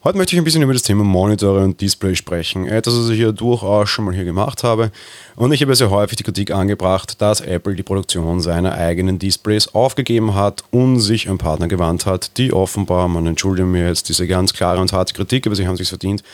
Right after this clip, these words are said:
vollkommen unfähig sind in dem, was sie tun. Woher kommen jetzt die harten Worte? Vielleicht erinnern sich von euch nicht alle. Naja, es gibt ja seit längerer Zeit, seitdem Apple eben keine Cinema-Displays mehr anbietet,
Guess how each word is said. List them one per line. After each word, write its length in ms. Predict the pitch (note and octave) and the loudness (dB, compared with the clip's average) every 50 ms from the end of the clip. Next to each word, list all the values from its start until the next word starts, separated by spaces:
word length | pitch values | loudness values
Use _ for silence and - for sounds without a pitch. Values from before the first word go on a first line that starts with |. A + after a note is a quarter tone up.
| - - - - - - | -20 -20 -20 -20 -20 -18
vollkommen 560 | - - D#3+ D#3 E3 F#3 - D#3 C3+ C3 B2+ A#2 | -4 0 0 2 2 0 0 0 2 2 0 2
unfähig 600 | G#2+ A#2+ A#2+ B2 A#2 - - G2+ G2+ G2+ G2+ - | 2 2 2 2 2 0 -2 -2 -2 -2 -2 -4
sind 220 | - F2+ F2+ F2+ | -6 -6 -4 -4
in 120 | G2 G2+ | -6 -6
dem, 200 | F2+ E2+ D2+ D#2+ | -6 -6 -8 -10
was 140 | D#2 D2+ - | -6 -4 -4
sie 80 | - A#2+ | -4 -4
tun. 380 | G#2+ - F#2+ F#2 F#2 F2 D#2+ - _ _ - - - - - - - _ | -2 0 2 2 2 2 0 -2 _ _ -20 -20 -20 -20 -20 -20 -12 _
Woher 180 | - G2 G2 G2+ | 0 0 2 2
kommen 240 | - C3 C#3 D#3+ E3+ | 2 2 2 4 2
jetzt 120 | D3 - | 2 2
die 100 | D3 C3+ | 2 2
harten 280 | B2+ B2+ B2 - C3+ B2 | 2 2 2 0 0 2
Worte? 340 | A#2 A#2 A#2 A2+ - A#2+ | 2 2 2 2 0 -2
Vielleicht 280 | G#2+ G2 G2+ F#2+ F2+ - | -2 -2 -4 -6 -4 -4
erinnern 240 | F#2 G2 G#2 A#2 A#2+ | -2 0 0 2 2
sich 180 | A2+ A#2 G#2 | 2 0 0
von 120 | - - A2 | -2 0 0
euch 180 | A2 A2 G2 | 2 2 0
nicht 160 | A2 G2+ - - | -2 -4 -4 -2
alle. 280 | G2 G2+ G#2 G#2+ G#2+ | 0 0 2 2 2
Naja, 360 | G#2+ G#2+ G#2+ A2 A#2 B2+ C3 | 2 2 2 4 4 4 4
es 140 | B2+ A#2+ - | 2 2 0
gibt 300 | - A2 A2+ - - - - | -2 -4 -4 -4 -4 -2 0
ja 200 | G#2+ A2 A2 G2 | 2 2 2 2
seit 380 | F#2+ G2 F2+ F#2 - - - | 0 0 -2 -2 -4 -6 -6
längerer 340 | E2 D2+ D#2 F2 E2 D#2+ F2 | -4 -4 -2 -2 -2 -2 -2
Zeit, 300 | - - B2 C3 C3 B2 | 0 2 4 4 2 2
seitdem 260 | - G#2 - F2+ - | 0 -2 -4 -4 -4
Apple 240 | F2+ F2 - F#2 E2+ | -4 -6 -4 -4 -4
eben 80 | E2+ E2+ | -4 -4
keine 300 | - - F2+ E2+ F2+ F2 | -4 -4 -2 -2 -2 -2
Cinema-Displays 680 | D2 E2+ F#2+ G#2 G#2+ G#2 F#2+ G#2 F#2 - - E2+ - | -2 -2 0 2 2 2 0 0 -2 -2 -4 -4 -2
mehr 140 | F#2+ F#2+ F#2 | -2 0 0
anbietet, 520 | F#2+ F#2+ - G2 F#2+ F2 - F#2+ F2+ - | 0 -2 -2 -4 -4 -2 -2 -4 -4 -4